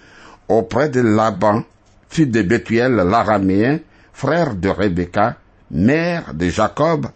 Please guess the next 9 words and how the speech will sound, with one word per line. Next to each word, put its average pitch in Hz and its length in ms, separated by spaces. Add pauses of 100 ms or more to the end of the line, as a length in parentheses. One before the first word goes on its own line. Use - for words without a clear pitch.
(100)
et 113 120
d'Ésaü. 90 580 (1120)
Vois-tu, - 520 (380)
dans 90 160
sa 85 180
grâce, - 540 (380)
le 95 140
Seigneur 123 360
accorde 110 440